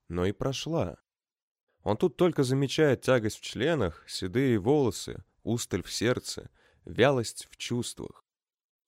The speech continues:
Помочь нечем. Узел, которым организм связан и затянут, личность, слабеет.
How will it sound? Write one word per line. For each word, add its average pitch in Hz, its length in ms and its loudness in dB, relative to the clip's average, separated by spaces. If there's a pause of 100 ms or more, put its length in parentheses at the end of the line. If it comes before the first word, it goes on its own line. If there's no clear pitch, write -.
Помочь 131 380 0
нечем. 107 440 -2 (960)
Узел, 101 380 2
которым 101 420 2
организм 92 480 0
связан 92 520 0
и 85 40 -4
затянут, 110 640 -2 (120)
личность, - 560 -6 (280)
слабеет. 90 840 -2